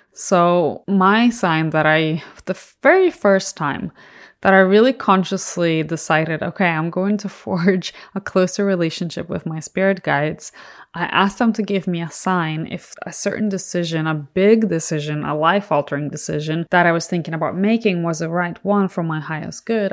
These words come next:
I asked them to show me a sign in the shape of a rainbow. And I got that sign <laughs> just a couple hours later, really, really loud and clear.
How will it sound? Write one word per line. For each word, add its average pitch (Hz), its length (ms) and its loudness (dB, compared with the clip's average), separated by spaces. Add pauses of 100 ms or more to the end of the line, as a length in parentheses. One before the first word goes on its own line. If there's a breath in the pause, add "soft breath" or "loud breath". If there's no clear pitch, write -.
I - 120 -6
asked - 320 -6
them 170 160 -6
to 165 100 -12
show 156 320 -6
me 151 160 -8
a 147 100 -10
sign 180 480 -6
in 190 120 -6
the 175 100 -6
shape - 500 -10
of 180 300 -6 (160)
a 233 80 -4
rainbow. 277 640 2 (260 soft breath)
And 175 500 0
I 180 120 2
got 214 240 0
that 170 220 -4
sign 170 280 -4
<laughs> 151 60 -10
just 208 240 -2
a - 60 -8
couple 214 380 6
hours 180 380 8
later, 165 540 2
really, 240 520 4 (280 loud breath)
really 254 500 4
loud 175 320 4
and - 260 -2
clear. 165 540 -2